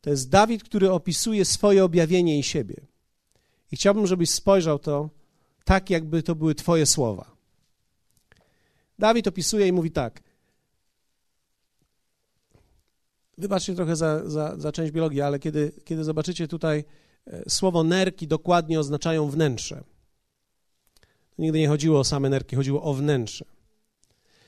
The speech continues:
Bo Ty stworzyłeś wnętrze moje. Ukształtowałeś mnie w łonie matki mojej. Wysławiam Cię za to, że cudownie mnie stworzyłeś.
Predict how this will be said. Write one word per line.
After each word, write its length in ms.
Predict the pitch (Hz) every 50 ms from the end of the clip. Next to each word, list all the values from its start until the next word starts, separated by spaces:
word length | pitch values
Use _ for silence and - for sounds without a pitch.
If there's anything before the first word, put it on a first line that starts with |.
| _ _ _ _ _ _ -
Bo 160 | - 156 175
Ty 160 | - - 277
stworzyłeś 760 | 254 - - - 233 208 202 247 254 233 202 196 190 - - - - -
wnętrze 960 | 160 135 147 165 175 196 208 208 196 175 - - - - - 160 151 151 160 - _ _
moje. 440 | - 160 156 151 139 123 117 - - - _ _ _ _ _ _ _ _ _ _ _ _ _ _ _ _ _ _ _ _ _ _ _ _ _ _ _ _ _ _ _ _ _ _ _ _ _ _ _ -
Ukształtowałeś 1000 | 190 185 - - - - 202 196 190 - 196 175 208 220 220 220 214 190 - 214
mnie 220 | 196 190 185 175
w 80 | 156 160
łonie 280 | 190 196 196 190 185
matki 400 | 185 185 180 170 - - - 156
mojej. 460 | 139 131 123 117 113 - - 147 156 - _ _ _ _ _ _ _ _ _ _ _ _ _ _ _ _ _ _ _ _ _ _ _ _ _ _ _
Wysławiam 640 | 147 156 208 196 - - 208 220 247 269 240 220 196 190
Cię 140 | - 180
za 200 | 156 147 170 160
to, 140 | 156 - 175
że 120 | 151 156 160
cudownie 560 | - - 165 151 143 190 202 190 196 196 185
mnie 160 | 190 185 180
stworzyłeś. 800 | 170 - - - 165 151 151 139 123 117 113 113 - - -